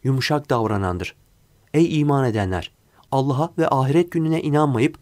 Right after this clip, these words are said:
insanlara karşı gösteriş olsun diye malını infak eden gibi minnet ve eziyet ederek sadakalarınızı geçersiz kılmayın. Böylesinin durumu, üzerinde toprak bulunan bir kayanın durumuna benzer. Üzerine sağanak bir yağmur düştü mü onu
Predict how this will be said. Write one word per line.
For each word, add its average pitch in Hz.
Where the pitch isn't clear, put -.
insanlara 156
karşı 170
gösteriş 151
olsun 170
diye 143
malını 143
infak 165
eden 165
gibi 151
minnet 139
ve 160
eziyet 156
ederek 147
sadakalarınızı 139
geçersiz 139
kılmayın. 120
Böylesinin 143
durumu, 123
üzerinde 147
toprak 175
bulunan 165
bir 170
kayanın 160
durumuna 156
benzer. 101
Üzerine 143
sağanak 156
bir 170
yağmur 156
düştü 143
mü 165
onu 147